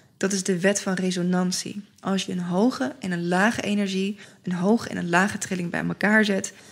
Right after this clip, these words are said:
gaat de lage energie automatisch mee omhoog. Ook wel de snarentheorie is dat als jij één snaar in een gitaar aanslaat, gaan die andere snaren vanzelf meetrillen.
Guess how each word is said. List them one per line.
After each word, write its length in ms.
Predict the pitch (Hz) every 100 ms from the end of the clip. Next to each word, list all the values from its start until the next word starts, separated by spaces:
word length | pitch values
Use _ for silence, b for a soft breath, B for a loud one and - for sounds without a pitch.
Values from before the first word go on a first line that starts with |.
| B
gaat 180 | - 180
de 80 | 175
lage 400 | 170 185 240 -
energie 440 | 202 196 180 175
automatisch 760 | - 175 175 170 175 185 185 185
mee 280 | 180 180 175
omhoog. 680 | 170 170 170 156 - - - _ _ _ _ _ _ _
Ook 220 | - 196
wel 480 | 185 185 190 - - -
de 80 |
snarentheorie 840 | 180 - 214 226 202 185 190 190 190
is 80 | -
dat 140 | -
als 160 | - 185
jij 160 | 196 -
één 260 | 226 240 233
snaar 440 | - 196 196 196
in 80 | 185
een 80 | 180
gitaar 520 | 180 180 190 185 -
aanslaat, 680 | 160 170 185 196 214 - - B B
gaan 220 | - 233 240
die 140 | -
andere 300 | 180 185 180
snaren 480 | - 175 175 175 - -
vanzelf 600 | - 190 180 180 180 -
meetrillen. 760 | 185 185 190 185 - - -